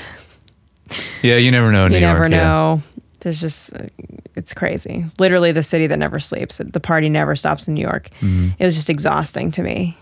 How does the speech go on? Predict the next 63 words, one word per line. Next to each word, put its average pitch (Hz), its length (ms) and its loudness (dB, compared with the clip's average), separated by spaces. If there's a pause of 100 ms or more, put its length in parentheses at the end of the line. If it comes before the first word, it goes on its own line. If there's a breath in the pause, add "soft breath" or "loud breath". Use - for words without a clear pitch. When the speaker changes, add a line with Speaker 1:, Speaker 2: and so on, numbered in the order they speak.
Speaker 2:
Y-, 139 160 2
I 139 60 4
mean, 127 280 4
you 143 80 4
have 139 80 0
to 113 40 0
be 104 140 4
that 95 100 4
way 92 200 4
in 90 60 4
any 90 160 4
major 85 280 2
city. 82 340 0
I 104 100 2
mean, 110 280 4
Speaker 1:
Yeah. 175 480 0
Speaker 2:
you 120 140 2
have 117 100 2
to 110 40 2
be 107 120 4
that 104 160 4
way 95 400 4
around 95 380 4
here 92 180 4
in 87 60 2
D 90 120 2
C. 151 360 4
Speaker 1:
Mm-hmm. 175 160 -6
Yeah. 170 300 -4 (120)
Speaker 2:
You 104 160 2
especially 107 380 2
have 95 60 2
to 90 40 0
be 95 100 4
that 92 160 4
way 90 140 4
in 85 80 2
Baltimore. 85 480 0
Bal-, 92 200 2 (140)
Baltimore 98 360 2
Speaker 1:
Mm-hmm. 90 80 4
Speaker 2:
is, 85 80 0
like, 87 140 0
one 87 140 2
of 85 60 0
the, 85 260 0 (140)
Speaker 1:
Oh, 180 100 4
Speaker 2:
isn't 185 180 4
Speaker 1:
yeah. 185 100 4
Speaker 2:
it, 139 80 0
isn't 156 160 4
it 156 100 4
one 139 140 4
of 147 40 4
the 151 60 4
most 135 400 2
unsa-, 113 500 2
like, 104 300 0 (240)
unsafe 113 400 2
places 117 420 2
in 110 100 4
Speaker 1:
Oh. - 40 6
Speaker 2:
America? 170 500 4